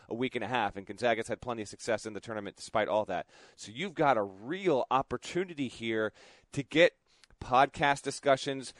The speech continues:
front and center on television. The Purdue Rutgers note you made is a tremendous one, and part of that's because Rutgers used to be in the Big East, and then it was a fourteen seed, and then it was playing out of its mind, and it becomes like a fun little side story. There's no doubt about it. This was a huge win for the Big Ten,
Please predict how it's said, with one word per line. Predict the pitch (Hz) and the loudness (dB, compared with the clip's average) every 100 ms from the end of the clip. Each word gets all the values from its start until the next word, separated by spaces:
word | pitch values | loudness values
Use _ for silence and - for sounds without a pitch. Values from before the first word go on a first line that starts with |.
| - | -20
front | - 160 165 | -4 2 2
and | 151 | 0
center | - 143 147 135 | 0 0 2 2
on | 120 | 0
television. | - 147 147 143 147 151 147 147 - - | 4 4 6 4 2 2 -2 -4 -14 -10
The | 117 | -8
Purdue | - 147 165 | -4 0 0
Rutgers | 156 160 - 156 151 | 4 4 4 -6 -2
note | 151 | -2
you | 139 143 | -2 -2
made | 143 147 | 0 2
is | 131 | 0
a | 127 | -2
tremendous | - - 117 123 151 151 | -4 -6 -2 0 0 -2
one, | 147 151 143 | 0 2 2
and | - | 2
part | 165 170 | 4 4
of | |
that's | 143 - | 4 2
because | 135 - 135 123 | -2 0 0 2
Rutgers | 139 143 131 127 | 2 2 -2 -8
used | - 127 | -10 -8
to | |
be | 131 127 | -6 -4
in | |
the | 117 | -4
Big | 92 117 107 | -2 -2 0
East, | 160 156 - | -2 -2 -2
and | 127 127 | -2 -2
then | 123 | -4
it | 101 | -4
was | 110 | -6
a | 110 | -6
fourteen | - 147 139 - 151 135 | -2 0 0 -4 -6 -6
seed, | - 151 147 143 135 - - | -6 -2 -2 -2 -6 -20 -8
and | 113 123 | -6 -2
then | |
it | 123 | -2
was | 113 | -4
playing | - 135 123 | -2 0 2
out | 120 117 | 2 0
of | 107 | -2
its | - | -2
mind, | 127 127 135 135 - | 2 4 4 0 -4
and | 123 | -4
it | 117 | -2
becomes | 123 139 135 | -2 -2 -2
like | 127 | -4
a | 120 | -2
fun | 139 139 | 0 0
little | 135 120 | 0 -2
side | - 135 139 | 4 6 6
story. | 135 123 113 110 107 - - - | 4 -2 0 2 -2 -8 -20 -6
There's | 127 135 | -2 0
no | 160 | 0
doubt | 165 156 | 4 4
about | 127 135 131 113 | 6 6 6 6
it. | |
This | - 147 | 0 -2
was | 170 | 0
a | 139 | 0
huge | 113 - 175 220 185 | -2 -6 -6 -6 -8
win | 151 170 170 | -2 -2 -2
for | 147 | -2
the | 131 | -4
Big | 98 143 135 | 2 0 0
Ten, | 160 143 131 | -2 0 0